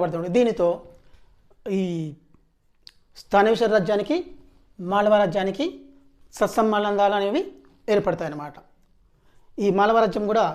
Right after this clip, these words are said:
స్వతంత్ర రాజ్యమే. ఈ విధంగా ఒక స్వతంత్ర రాజ్యంతో ఒక చిన్న రాజ్యము వివాహ సంబంధాల ద్వారా ఒక పటిష్టమైన స్థితికి చేరుకుంటుంది ఈ స్థానేశ్వర సామ్రాజ్యం.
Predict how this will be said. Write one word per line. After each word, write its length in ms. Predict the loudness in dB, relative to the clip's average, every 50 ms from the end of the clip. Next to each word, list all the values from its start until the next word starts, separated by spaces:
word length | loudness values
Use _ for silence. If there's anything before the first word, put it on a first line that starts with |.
| -6 -14 -20 _ _ -20 _ _ _ -8
స్వతంత్ర 300 | -6 -4 -2 -2 0 2 0
రాజ్యమే. 320 | 0 0 -2 -6 -8 -10 -14 -16 _ _ _ _ _ _ _ _ _ _ _ _ _ _ _ _ -2
ఈ 40 | 0 2
విధంగా 280 | 2 2 2 2 -2 -2 -4 -8 -16 -20 -20 _ _ _ _ -14 -10
ఒక 100 | -10 -8 -8
స్వతంత్ర 300 | -4 -4 -2 -2 -2 0 0 0
రాజ్యంతో 380 | 0 -2 -2 -4 -4 -2 -2 -4 -2
ఒక 80 | -4 -8 -10 -6
చిన్న 140 | -4 -4 -2 -2 -2 -2 -4
రాజ్యము 360 | -4 -4 -4 -6 -8 -8 -8 -12 -14 -20 _ _ _ _ _ _ _ _ _ _ _ _ _ _ _ _ -14 -8
వివాహ 220 | 0 2 2 2 2 0 -2
సంబంధాల 340 | -2 -2 0 0 0 -2 -2 0
ద్వారా 200 | 0 0 0 -2 -4 -6 -16 -20 _ _ -18 -16 -10
ఒక 80 | -10 -10 -8 -6
పటిష్టమైన 500 | -6 -6 -6 -4 -4 -2 -2 0 -2 -2 -4
స్థితికి 280 | -6 -6 -6 -2 -2 -4 -4 -6 -14 -20 -20 -20 -20 _ _ 0
చేరుకుంటుంది 560 | 0 2 2 2 -2 -4 -4 -4 -4 -4 -6 -8 -10 -18 -20 _ _ -14
ఈ 40 | -14 -10
స్థానేశ్వర 400 | -2 0 0 0 0 0 -2 -6 -4 -6
సామ్రాజ్యం. 440 | -8 -8 -8 -10 -12 -16 -18 -20